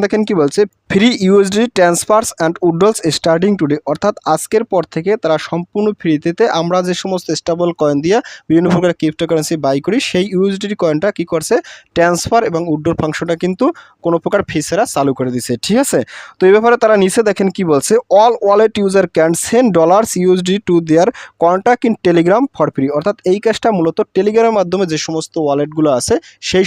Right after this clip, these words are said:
সমস্ত ওয়ালেটেই সম্পূর্ণ ফ্রিতে কাজটা করতে পারবে, ঠিক আছে? তো দেখেন, তারা নিচে আরও কথা বলছে, "This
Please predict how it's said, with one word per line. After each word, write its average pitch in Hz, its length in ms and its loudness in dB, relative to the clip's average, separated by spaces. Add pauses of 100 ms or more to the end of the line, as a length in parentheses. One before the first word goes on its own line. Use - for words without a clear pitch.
সমস্ত 190 320 -4
ওয়ালেটেই 156 340 0 (200)
সম্পূর্ণ 151 500 -4
ফ্রিতে 151 240 -2 (240)
কাজটা 131 260 0 (120)
করতে 135 260 -2
পারবে, 123 180 -4 (100)
ঠিক 240 180 0
আছে? 151 120 0 (440)
তো 190 220 4
দেখেন, 262 300 2
তারা 240 200 2
নিচে 202 200 0 (180)
আরও 196 140 2 (120)
কথা 170 260 -2
বলছে, 143 220 0 (140)
"This 196 140 2